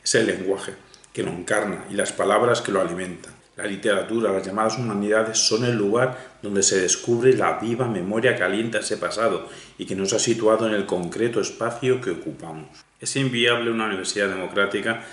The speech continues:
si no está ceñida por una sociedad socialista, o sea, por una sociedad solidaria, en la que los intereses de la comunidad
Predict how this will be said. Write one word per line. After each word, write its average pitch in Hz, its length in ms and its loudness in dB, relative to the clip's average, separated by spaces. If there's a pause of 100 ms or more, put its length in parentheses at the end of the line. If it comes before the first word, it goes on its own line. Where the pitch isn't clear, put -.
(220)
si 110 220 0
no 101 120 4
está 107 280 2
ceñida 104 460 4
por 95 100 -4
una 101 100 0
sociedad 98 380 2
socialista, 90 680 -2 (300)
o - 80 -6
sea, 92 260 4
por 90 120 -2
una 98 120 2
sociedad 92 540 0 (160)
solidaria, 85 800 2 (240)
en 95 60 -6
la 92 100 2
que 98 60 0
los 90 140 0
intereses 98 500 2
de 107 60 2
la 101 120 2
comunidad 95 600 -2